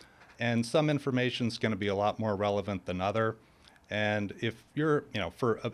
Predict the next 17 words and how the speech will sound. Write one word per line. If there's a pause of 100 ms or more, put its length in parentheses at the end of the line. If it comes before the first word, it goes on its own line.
(120)
any
given
franchisee, (220)
certain (680)
factors
will
be
more
important
for
them
as (100)
compared
to
the
next
franchisee.